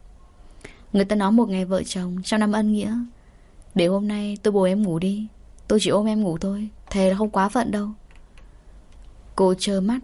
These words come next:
bất lực với người đàn ông này. Ông trời phát cho anh khuôn mặt đẹp trai, nhưng quên phát cho anh liêm sỉ. Nhưng chỉ cần thấy gương mặt đẹp trai ngây thơ vô số tội này, cô lập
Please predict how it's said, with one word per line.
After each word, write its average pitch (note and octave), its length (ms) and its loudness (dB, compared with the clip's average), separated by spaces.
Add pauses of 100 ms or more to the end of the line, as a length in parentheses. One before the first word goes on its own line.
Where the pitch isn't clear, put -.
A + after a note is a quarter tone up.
bất C#4 220 0
lực F#3+ 180 0
với A3 100 4
người A3+ 180 6
đàn F#3 180 2
ông A3 180 2
này. E3+ 260 -4 (760)
Ông F#3 220 2
trời E3+ 240 -4
phát B3 280 -4
cho A#3+ 120 -4
anh G#3+ 100 0
khuôn A3+ 180 0
mặt G3+ 180 0
đẹp F3 240 -2
trai, G3 420 -8 (280)
nhưng B3+ 160 0
quên B3+ 240 0
phát D4+ 200 -4
cho C4+ 120 -2
anh B3+ 60 2
liêm B3+ 220 4
sỉ. F#3+ 280 -2 (640)
Nhưng G3 180 0
chỉ F3 120 -2
cần E3+ 280 -4
thấy F#3 120 0
gương A#3 180 4
mặt G3 180 0
đẹp F3+ 200 0
trai G#3+ 280 -2
ngây A3 140 4
thơ A3 180 2
vô A3 200 2
số G3 220 -2
tội A#3 240 -2
này, F3 320 -6 (500)
cô C#4+ 100 6
lập B3+ 140 4